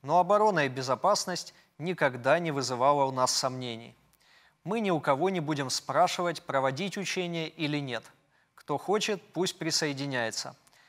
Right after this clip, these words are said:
Мы на годы вперёд должны спланировать малые и большие учения. Но зачем бряцать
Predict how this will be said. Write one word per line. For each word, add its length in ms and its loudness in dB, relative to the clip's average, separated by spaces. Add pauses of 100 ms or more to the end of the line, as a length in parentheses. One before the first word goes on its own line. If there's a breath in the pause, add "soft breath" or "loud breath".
(200 soft breath)
Мы 140 -4
на 120 2
годы 260 2
вперёд 400 -4
должны 320 -2
спланировать 760 -4
малые 400 2
и 160 -12
большие 480 -2
учения. 580 -6 (720 soft breath)
Но 180 -4
зачем 500 2
бряцать 400 2